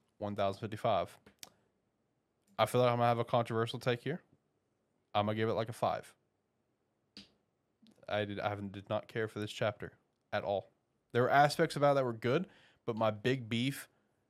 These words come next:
for any One Piece fans listening is that I'm really personally annoyed that you finally introduce this character that you had teased previously, like, and a character that in theory is supposed to be super, super strong,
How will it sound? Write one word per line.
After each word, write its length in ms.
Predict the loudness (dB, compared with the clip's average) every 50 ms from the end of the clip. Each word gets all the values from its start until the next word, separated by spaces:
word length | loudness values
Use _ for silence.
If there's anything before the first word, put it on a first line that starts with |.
| _ _
for 220 | -4 -4 -2 -2 -2 -4
any 180 | -4 -4 -2 -2
One 260 | 0 0 0 0 -2
Piece 300 | -4 -6 -6 -6 -6 -4
fans 280 | -4 -2 -2 -2 -4
listening 420 | -6 -6 -6 -4 -4 -4 -4 -6 -8 _ _ _ _ _
is 160 | -4 -2 0 0
that 180 | 0 0 2
I'm 400 | 2 0 0 0 -4 -6 -6 -2
really 360 | 0 2 2 4 4 2 2
personally 680 | 0 -2 -4 -2 0 0 0 -2 -4 -4 -4 -2 -2 0
annoyed 560 | 0 -2 -2 -2 -2 -2 -2 -2 -2 -4 -8 -12 _ _ _ _ -4
that 120 | -2 -2 -2
you 140 | -2 -6
finally 600 | -6 -8 0 4 6 6 6 6 4 2 2 0 0
introduce 920 | 0 -2 -2 -2 -2 -2 -4 -2 -2 -2 -2 0 -2 -4 -4 -8 -10 -12 -14 -20 -20 _ -4
this 180 | -4 -4 -4
character 640 | -4 -2 -2 0 0 0 -2 -2 -2 -2 -2 0 0
that 140 | -2 -4 -4
you 160 | -4 -2 -2
had 200 | -2 -2 -4 -6
teased 440 | -6 -4 -2 -2 -2 -2 -4 -6 -4
previously, 680 | -2 -2 -2 -2 -2 -2 -4 -4 -4 -2 -2 0 0
like, 140 | 0 0 0
and 200 | -2 -4 -6 -6
a 100 | -8 -6
character 360 | -2 0 0 0 0 -2 -2
that 140 | 0 0 0
in 120 | -2 -4
theory 400 | -4 -2 -2 -2 0 -2 -2 -2
is 100 | -4 -6
supposed 280 | -6 -4 -4 -4 -4 -6
to 60 | -8
be 160 | -8 -8 -8
super, 440 | -8 -8 -6 -4 -4 -4 -4 -4 -6
super 340 | -4 -4 -6 -6 -4 -6 -6
strong, 540 | -6 -4 -2 0 2 2 2 2 0 -2